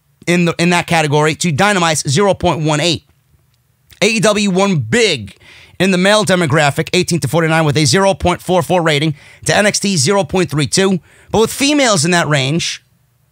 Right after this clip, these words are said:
the shows both had a zero point one eight rating. The debate likely hurt N X T more than A E W, given that the debate did a monster rating in people over fifty, and the category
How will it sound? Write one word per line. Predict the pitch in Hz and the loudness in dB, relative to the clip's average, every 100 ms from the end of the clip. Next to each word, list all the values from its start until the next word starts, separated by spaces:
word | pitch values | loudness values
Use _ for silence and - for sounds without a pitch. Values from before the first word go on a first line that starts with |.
| _ | _
the | 156 | -2
shows | - 262 247 170 | 2 2 2 0
both | 135 254 208 | 0 0 2
had | 185 | 0
a | 180 | 2
zero | 151 214 214 | 2 2 0
point | 185 196 | 0 0
one | 185 175 | 0 0
eight | 165 | 0
rating. | 147 120 147 _ _ _ _ _ _ _ - | 0 -2 -2 _ _ _ _ _ _ _ -4
The | - | -2
debate | 190 254 139 - 110 - _ _ _ _ | 0 0 2 2 2 -4 _ _ _ _
likely | 175 269 277 269 196 | 0 0 0 -2 0
hurt | 214 240 208 | 0 0 0
N | 220 | 0
X | 214 - | 0 0
T | - 214 180 | 0 0 2
more | 190 226 220 | 2 2 2
than | 208 - | 0 0
A | 190 | 0
E | 175 165 | 0 0
W, | 240 233 226 226 196 - - _ | 0 0 0 -2 -4 -8 -20 _
given | - 220 214 | -2 0 2
that | 214 180 | 0 0
the | |
debate | 151 151 220 220 | -2 0 2 2
did | 202 190 | 0 2
a | |
monster | 190 196 190 180 | 2 2 0 -2
rating | 175 220 208 214 | 0 0 2 0
in | - 185 | -2 -2
people | 190 202 185 | -2 -2 0
over | 180 156 | 0 0
fifty, | - 254 170 226 190 - _ _ _ - | 0 0 0 -2 -4 -8 _ _ _ 0
and | 175 175 | 0 2
the | - | 0
category | 220 208 196 196 190 170 | 0 2 2 2 2 0